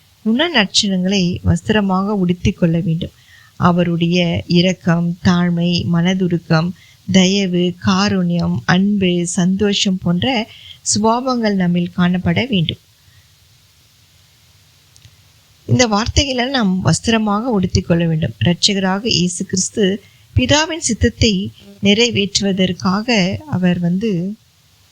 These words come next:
அவர் பாலகனாய் பூமியில் பிறந்தபோது, "உன்னதத்திலே தேவனுக்கு மகிமை, பூமியிலே சமாதானமும், மனுஷர் மேல் பிரியமும் உண்டாவதாக" என்றார்.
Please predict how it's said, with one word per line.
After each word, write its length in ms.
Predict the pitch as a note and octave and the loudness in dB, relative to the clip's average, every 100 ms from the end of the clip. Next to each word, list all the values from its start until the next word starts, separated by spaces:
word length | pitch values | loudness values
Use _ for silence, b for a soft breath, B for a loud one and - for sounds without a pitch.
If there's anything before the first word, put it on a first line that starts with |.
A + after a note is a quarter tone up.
| _ _ _ _ | _ _ _ _
அவர் 200 | - A3 A3+ | 0 0 2
பாலகனாய் 580 | G3+ A3+ B3 A#3+ B3 G#3 | 0 0 0 0 -2 0
பூமியில் 560 | G#3 A3 A3 F3 G3 - | 0 0 0 -2 -2 0
பிறந்தபோது, 840 | F#3+ G3 G#3 - F3+ G#3 F3 F3+ - | 0 2 0 0 -2 0 0 -2 -2
"உன்னதத்திலே 600 | F#3+ A3+ A#3+ A3 A3 B3 | 0 2 0 -2 -2 0
தேவனுக்கு 760 | F#3 F#3+ G3 F#3 - G3 F3 - b b - | 0 0 0 -4 -2 -2 -2 -6 b b -2
மகிமை, 640 | F3 E3+ G3 G#3 F#3 F3+ - _ _ - | 2 2 0 0 -2 -4 -10 _ _ 0
பூமியிலே 500 | G#3 C4 C#4 C4 C#4 | 2 2 -2 0 -2
சமாதானமும், 960 | - G3+ F#3 G3 F#3+ F3 E3+ E3+ F3 - b b F#3+ | -2 -2 0 0 0 0 0 -2 -4 -8 b b 2
மனுஷர் 460 | G3 C4+ - C#4+ | 2 2 -2 -2
மேல் 340 | C#4 G#3+ F#3 A3 b b - | -2 -2 -2 -6 b b 0
பிரியமும் 420 | G#3 A3+ B3 A#3 | 2 2 -2 -2
உண்டாவதாக" 800 | F#3 G3 G3 F#3 E3+ F3+ F#3 - | 0 0 0 0 -2 0 -2 0
என்றார். 440 | E3+ E3 E3+ - | -2 -2 -2 -4